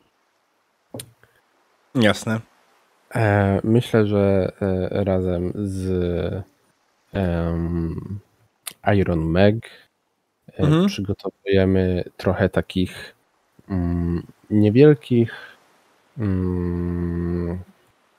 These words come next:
Speaker 2: niewielkie skórzane woreczki z, e, e, nie, e, drobnymi metalowymi czy, czy ołowianymi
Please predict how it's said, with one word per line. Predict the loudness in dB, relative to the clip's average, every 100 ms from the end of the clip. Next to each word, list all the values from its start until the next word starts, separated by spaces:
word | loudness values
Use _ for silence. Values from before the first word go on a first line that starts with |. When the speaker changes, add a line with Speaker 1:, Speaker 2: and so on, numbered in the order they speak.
| _ _ _ _ _ _ _ _ -2
Speaker 2:
niewielkie | 4 4 4
skórzane | 2 4 6 8 8 6 4 2
woreczki | 2 4 4 2 -4 0 2 0
z, | -4 -6 0
e, | 2 2 2 0 -2
e, | -2 0 0 -2 -4 -6 -10 -12 -8 -6 -4 -6 -6 -10 -14 _ _ _ _ _ 2
nie, | 4
e, | 4 2 -2
drobnymi | 0 0 4 6 8 8 10 8 6 6
metalowymi | 4 2 4 2 2 2 2 2 0
czy, | -2 -2
czy | -2
ołowianymi | 0 2 2 2 4 4 2 0